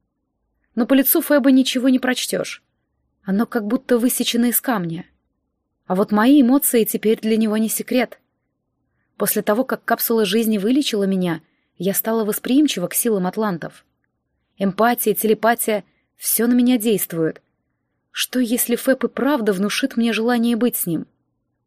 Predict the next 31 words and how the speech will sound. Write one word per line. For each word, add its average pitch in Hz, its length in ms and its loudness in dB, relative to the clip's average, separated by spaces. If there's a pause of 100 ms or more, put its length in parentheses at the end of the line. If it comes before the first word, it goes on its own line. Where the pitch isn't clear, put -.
(300)
Я 196 180 0
сперва 233 400 0
испугалась, 214 720 -2 (380)
а 190 100 -4
потом 262 380 2
посмеялась 247 640 2
над 196 140 -4
собственной 254 420 0
глупостью. 220 640 -4 (640)
Тут - 220 -4
и 254 40 2
внушать 247 480 0
ничего 233 400 0
не 233 120 0
надо, 233 340 2 (320)
я 185 140 -8
сама 240 340 0
этого 180 220 -4
хочу. - 500 -6 (920)
Но 220 160 0
вот 214 200 0
довериться 240 520 2
ему 240 200 2
снова — 247 440 2
это 226 200 -6
другое. 202 600 -2 (600)
Для 208 180 0
этого 247 220 2
ему 240 220 4
придётся 233 400 0
постараться. 226 760 -2